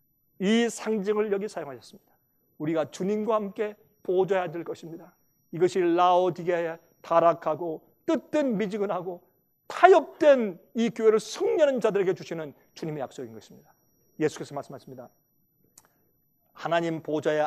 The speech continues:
앉는 것이 내가 이기고 내가 보좌에 앉은 것처럼 너희도 그렇게 될 것이다.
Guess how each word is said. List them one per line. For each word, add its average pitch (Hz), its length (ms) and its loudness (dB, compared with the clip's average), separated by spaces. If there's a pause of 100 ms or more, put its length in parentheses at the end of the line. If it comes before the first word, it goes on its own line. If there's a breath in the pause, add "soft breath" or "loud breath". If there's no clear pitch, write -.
(140)
앉는 139 480 -4
것이 123 380 -10 (480)
내가 180 920 10
이기고 135 680 -8 (1000)
내가 196 720 10
보좌에 202 320 6
앉은 175 400 4
것처럼 214 520 -2 (580)
너희도 294 800 4
그렇게 269 220 -4
될 254 80 -4
것이다. - 380 -12